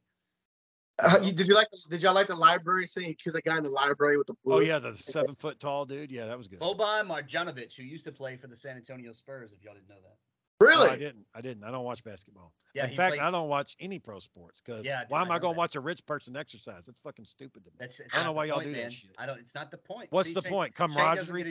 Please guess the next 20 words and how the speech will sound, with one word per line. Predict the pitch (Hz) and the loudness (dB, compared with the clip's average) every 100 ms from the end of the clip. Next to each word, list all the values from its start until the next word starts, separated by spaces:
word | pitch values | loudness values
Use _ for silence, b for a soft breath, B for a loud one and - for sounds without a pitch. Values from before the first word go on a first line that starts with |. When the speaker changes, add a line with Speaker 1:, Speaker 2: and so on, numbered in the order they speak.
| 147 | -10
Speaker 3:
it. | - - | -14 -6
Speaker 2:
Team | 175 156 | -4 -2
Speaker 3:
Shane, | 175 170 | -2 -4
Speaker 2:
spirit? | - - 165 180 190 | -8 -4 -2 -2 -2
Speaker 3:
I | 247 | -4
don't | 381 | -4
Speaker 2:
You're | 180 | 2
not | 269 | 4
Speaker 3:
think | 262 | 6
Sh- | |
Speaker 2:
fucking | 233 196 | 4 -2
part | 143 170 | 2 2
of | 165 | 2
that | 151 139 | 0 -2
team. | 143 151 165 240 - | -6 -8 -10 -14 -8
Speaker 3:
I | - | -2
don't | 285 339 | 0 0
think | 247 180 | -6 -6
Shane | - 196 202 196 185 160 143 | -6 -4 -4 -6 -10 -12 -10
belongs | 160 147 170 170 160 151 | -8 -6 -6 -6 -8 -12